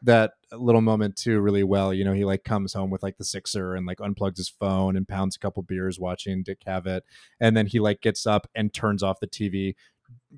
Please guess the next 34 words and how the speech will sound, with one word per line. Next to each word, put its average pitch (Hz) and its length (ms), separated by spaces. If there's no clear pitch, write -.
With 131 260
us, 120 320
you 131 160
give, 123 260
we 120 120
have, 120 180
like, 113 220
just 123 420
a 120 40
s-, - 140
a 117 120
split - 580
second 104 480
where 104 160
we 101 120
see 98 480
Apollo 110 360
thirteen 101 520
special 101 360
report 92 500
before 101 240
he 98 140
shuts - 260
it 95 80
off, 92 240
like, 95 160
before 101 240
he 92 80
can 92 160
hear 98 240
it. 87 140
But 110 80
we 120 160
know. 101 360